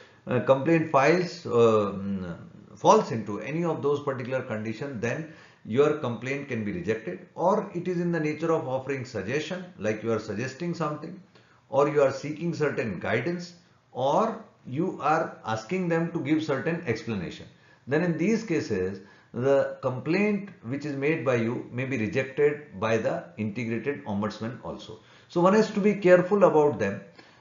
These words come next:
There are certain other criterias also, my dear friend, which I have not, uh, covered here. Yet I have given you a link along with this particular video through which you can go through the complete, uh, scheme, and the reading of the complete scheme would make you, uh,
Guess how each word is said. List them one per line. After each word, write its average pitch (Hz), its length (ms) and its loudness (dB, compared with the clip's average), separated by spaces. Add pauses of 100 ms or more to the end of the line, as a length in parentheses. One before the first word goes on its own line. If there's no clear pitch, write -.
(100)
There 151 160 8
are 165 120 6
certain 170 460 -2
other 196 240 -2
criterias 165 640 2
also, 135 320 -2
my 123 140 -6
dear 120 180 -2
friend, 135 240 -8
which 127 160 -6
I 127 60 2
have 113 120 0
not, 127 340 -2
uh, 107 260 -2
covered 120 400 -2
here. 104 320 -4 (480)
Yet 131 400 -2
I 120 100 -2
have 120 140 -2
given 135 240 -4
you 151 240 -4
a 135 60 -4
link 123 600 -4
along 120 340 -2
with 123 120 -8
this 123 160 -6
particular 110 460 -2 (260)
video 95 460 -4 (260)
through 127 120 -4
which 151 240 0
you 139 100 -4
can 135 240 -2
go 147 180 0
through 156 180 0
the 156 100 4
complete, 127 720 -2 (480)
uh, 127 80 0
scheme, - 560 -2 (420)
and 143 420 -4 (200)
the 135 160 0
reading 180 320 0
of 196 120 0
the 185 100 0
complete 160 540 0
scheme 160 420 0
would 139 160 -2
make 135 280 -4
you, 139 420 -2
uh, 95 460 0